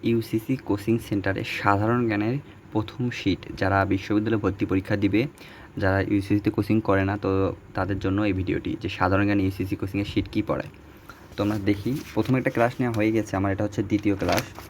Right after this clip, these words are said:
আমরা হচ্ছে দেখেছি হচ্ছে এই পর্যন্ত দিয়েছে। আজকে আমরা হচ্ছে শুরু করব হচ্ছে, আহ, মুঘল শাসনামল। আহ, মুঘল শাসনামল হচ্ছে সুবেদারি ও নবাবী শাসনামল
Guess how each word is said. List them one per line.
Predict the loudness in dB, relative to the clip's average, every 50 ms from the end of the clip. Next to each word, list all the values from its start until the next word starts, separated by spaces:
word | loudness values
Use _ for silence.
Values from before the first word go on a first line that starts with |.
| -18 -20 -20 -20 -16 -10 -4
আমরা | -2 -2 0 0
হচ্ছে | -2 -2 -4 -8 -4 0 2 2 2 2
দেখেছি | 2 -2 -2 -2 -4 -6 -4 -4 -6
হচ্ছে | -4 -6 -8 -6 -2 0 0 0 -2 -4 -8 -14 -20 -20 -20 -20 -20 -20 -20 -20 -20 -20 -20 -20 -20 -8 -2
এই | 0 2 2
পর্যন্ত | 2 2 0 0 0 0
দিয়েছে। | 0 -2 -2 -2 -2
আজকে | -4 -4 -4 -4 -2 -2
আমরা | 0 0
হচ্ছে | -2 -2 -6 -10 -12 -10 -10 -6 0
শুরু | 2 4 4
করব | 4 4 2 0
হচ্ছে, | -2 -6 -4 -2 0 0 0 -2 -6 -12 -14 -14 -18 -18 -18 -18 -18 -18 -8 -2
আহ, | 2 4 4 4 4 2 -2 -8 -12 -8 0 4
মুঘল | 6 8 8 8 8 6 4 4
শাসনামল। | 2 0 -2 -2 -2 -2 -2 -2 -2 -4 -6 -8 -10 -14 -20 -20 -16 -16 -16 -16 -16 -20 -20 -20 -20 -20 -18 -18 -20 -20 -18 -10 -2
আহ, | 0 2 4
মুঘল | 6 6 6 8 8 6 6
শাসনামল | 4 0 -2 0 0 0 0 0 0 0 0
হচ্ছে | -2 -4 -4 -4 -2 -2 -4 -6 -10 -14
সুবেদারি | -10 -2 0 4 4 6 6 6 6 4 4 2 2
ও | 2 2 4
নবাবী | 4 6 4 4 4 2
শাসনামল | 2 2 0 2 2 0 0 0 -2